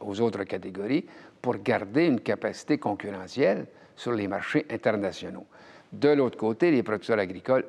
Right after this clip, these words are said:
eux, voulaient obtenir, parce que le marché se développait,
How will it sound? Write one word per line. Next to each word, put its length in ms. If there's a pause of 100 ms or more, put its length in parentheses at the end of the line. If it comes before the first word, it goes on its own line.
eux, 160
voulaient 380
obtenir, 760
parce 180
que 100
le 80
marché 360
se 60
développait, 560